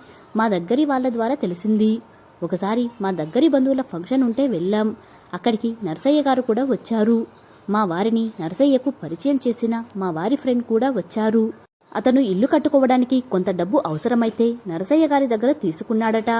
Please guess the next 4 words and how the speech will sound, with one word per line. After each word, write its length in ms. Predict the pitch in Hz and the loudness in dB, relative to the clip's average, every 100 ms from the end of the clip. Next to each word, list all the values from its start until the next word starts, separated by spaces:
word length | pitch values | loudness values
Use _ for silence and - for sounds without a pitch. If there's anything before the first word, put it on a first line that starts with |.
| 233 - - - - | -4 -10 -20 -20 -10
అతను 340 | 175 226 226 226 | -2 2 2 0
నరసయ్యను 500 | 190 170 208 294 285 | -4 -2 2 2 2
తప్పించుకుని 720 | 302 - 156 254 240 262 240 247 | 0 -4 -2 -2 0 0 0 -2
తిరగసాగాడు. 960 | - 165 220 233 220 233 226 233 | -6 -6 -4 -2 0 2 2 2